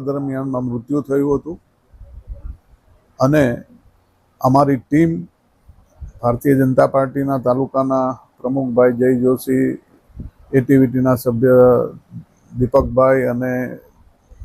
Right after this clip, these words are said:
અન્ય અમારી ટીમના લોકોએ કંપની સાથે વાતચીત કરીને, કાલે હું બહારગામ હોય, મારી ટેલિફોનિક ચર્ચા કરીને અમારી ટીમને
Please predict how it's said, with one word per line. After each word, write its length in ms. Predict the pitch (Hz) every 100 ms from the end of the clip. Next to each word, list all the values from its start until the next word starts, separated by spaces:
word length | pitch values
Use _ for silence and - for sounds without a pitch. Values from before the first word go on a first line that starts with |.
| 135
અન્ય 180 | 143 143
અમારી 300 | 127 127 123 117
ટીમના 340 | 127 127 120 117
લોકોએ 360 | 113 127 117 95 - _ _ - _ _ _ _ _ _
કંપની 520 | 127 135 131 143 143 135
સાથે 420 | - 123 120 131 131 131 120 - 110
વાતચીત 480 | 139 - 135 123
કરીને, 280 | 127 135 139
કાલે 260 | 127 120 120
હું 180 | 120 117
બહારગામ 460 | 113 117 123 135 135
હોય, 140 | 135 120
મારી 180 | 117 117
ટેલિફોનિક 560 | 120 131 127 127 117
ચર્ચા 360 | 127 110 139 123
કરીને 320 | 131 131 131
અમારી 340 | 123 127 120 107
ટીમને 460 | 139 147 147 107